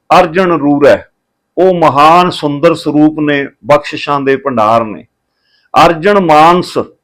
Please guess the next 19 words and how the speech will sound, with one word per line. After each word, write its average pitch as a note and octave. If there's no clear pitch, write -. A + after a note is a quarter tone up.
ਸੰਗਤਾਂ G3+
ਲਈ G#3
ਮਾਨ D#3+
ਸਰੋਵਰ D#3
ਦੀ C#3+
ਤਰ੍ਹਾਂ B2+
ਨੇ। F#2
ਅਰਜਨ E3
ਬਾਂਸ, D#3
ਬਾਣੀ F3
ਦੀ A3+
ਵਰਖਾ G3
ਵਰਸਦੀ A#2
ਹੈ, -
ਕਿਉਂਕਿ D#3
"ਦੁਹਤਾ G3
ਬਾਣੀ D#3
ਕਾ D3+
ਬਹੁਤਾ", C#3+